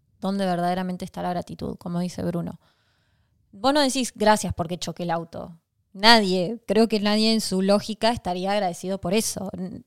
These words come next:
no decís gracias porque se me murió mi perro. Ahora, ¿por qué? Primero porque la gratitud funciona como un imán. Todo lo que agradecemos atraemos más de eso a nuestra vida, porque acuérdense, nuevamente, el campo cuántico actúa por emoción. Si,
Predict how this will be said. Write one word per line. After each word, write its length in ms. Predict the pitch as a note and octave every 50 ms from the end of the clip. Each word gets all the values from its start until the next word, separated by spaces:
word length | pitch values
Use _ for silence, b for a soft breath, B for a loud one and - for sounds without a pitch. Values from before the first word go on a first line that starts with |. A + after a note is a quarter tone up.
| _
no 180 | - G3 F#3+ G#3
decís 320 | A3+ A3+ G#3+ A#3+ A3 - - F#3
gracias 400 | G3 G3+ G#3+ G#3+ - A#3 A3 A3
porque 240 | - F#3+ E3+ F#3 F3
se 320 | - F3+ F#3 F#3 E3+ E3 E3
me 120 | F3 F3+ F3+
murió 380 | F3 F3 F3 F#3 G3+ G3+ F#3+
mi 120 | F3+ F#3+ F3
perro. 520 | - F#3 F3+ D#3+ D#3 E3 E3 E3 E3+ D3+ _ _ _ _ _ _ _ _ _ _ _ _ _ _ _ _ _ b b b b b b b b b b _ _ _ _ _ _ _
Ahora, 640 | G3+ G3 F#3+ F#3+ F#3+ F#3+ F3 F#3+ - F3+ F3+ F3 - _ _ _ _ _ _ _ _
¿por 180 | - G#3 G3 F#3+
qué? 220 | - G#3 F3+ F3+ -
Primero 360 | - F#3 G3+ G#3 A#3 B3 C4 A#3+
porque 260 | A3 G#3+ - - F#3+
la 80 | G3
gratitud 340 | F#3+ F#3 F#3 F3+ F3+ - G3
funciona 340 | - A3+ A3 G3 G3+ G3+ G3
como 180 | - F#3+ F#3 F#3+
un 100 | G3+ G3+
imán. 300 | G#3+ A#3 A3 F3+ F3 -
Todo 220 | - G3 G3 G3+
lo 120 | G3 F#3+ F#3
que 80 | -
agradecemos 600 | F3+ F3+ F3+ F3+ F#3 F3+ - A3 A3+ A#3 A3 - - -
atraemos 480 | - F#3+ - - F#3+ G3 G#3+ A3 G3+
más 220 | G3+ G3+ G#3+ A#3 A3+
de 160 | A3+ G#3+ A3+
eso 160 | A3+ - -
a 20 | G#3+
nuestra 260 | G3 F#3 - - F3+
vida, 300 | F3 G3 G3+ G3 G3+ A#3
porque 300 | A#3 - - - - -
acuérdense, 640 | F#3 F#3 - F#3+ F#3+ G3+ G#3+ G#3 - A3+ A3 A3 A3 -
nuevamente, 600 | G3+ F#3 F#3 F#3 G3 G#3+ G#3 G3+ F#3+ - G#3 G3+
el 100 | G3 F3
campo 240 | - F#3 F3+ - F#3+
cuántico 420 | - G3+ G3+ G3+ G3+ G#3 - G#3+
actúa 460 | G3 F#3+ - - F3+ F3+ F#3 G3 -
por 240 | - F3+ F#3 F#3 - -
emoción. 540 | A3 A3 G#3+ G#3+ G3+ - C#4+ C#4 G#3 F3 -
Si, 300 | _ - - F3 E3+ -